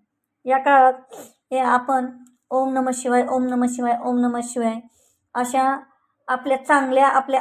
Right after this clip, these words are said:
आरोग्यासाठी आपल्याला मा-, महादेवाला प्रार्थना करायची आहे आणि आपल्याला एक तुपाचा दिवा पण लावायचा आहे. आणि आर्थिक लाभ, धनप्राप्तीसाठी आपल्याला काय करायचं आहे, तर हा उपाय खूप मस्त, खूप चांगला आहे.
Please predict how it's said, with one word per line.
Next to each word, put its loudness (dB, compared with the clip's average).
आरोग्यासाठी 2
आपल्याला 0
मा-, -2
महादेवाला 2
प्रार्थना -4
करायची -4
आहे -4
आणि -2
आपल्याला -2
एक -6
तुपाचा -6
दिवा 0
पण -6
लावायचा -2
आहे. -16
आणि -2
आर्थिक 2
लाभ, 0
धनप्राप्तीसाठी 0
आपल्याला -2
काय 0
करायचं -6
आहे, -14
तर -8
हा 4
उपाय 2
खूप -12
मस्त, -6
खूप -10
चांगला 2
आहे. 2